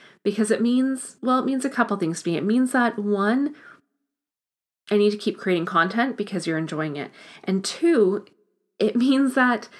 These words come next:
my ranking with iTunes increases and I become more visible. And the more visible I am, the more people who can find me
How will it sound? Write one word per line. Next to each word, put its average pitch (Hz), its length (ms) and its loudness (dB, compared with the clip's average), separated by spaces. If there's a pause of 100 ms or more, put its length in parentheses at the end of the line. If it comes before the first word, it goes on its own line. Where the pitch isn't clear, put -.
(440)
my 208 240 4
ranking 233 460 4
with 214 180 2
iTunes 214 600 0
increases 247 800 0
and 202 300 0
I 196 80 2
become 208 340 0
more 185 140 0
visible. 165 420 -4
And 156 80 -6
the 170 60 -4
more 175 160 0
visible 240 500 0
I 202 60 2
am, 190 260 2
the 190 60 0
more 185 200 0
people 208 300 -4
who 196 100 -2
can 165 160 -2
find 185 540 -2
me - 260 -10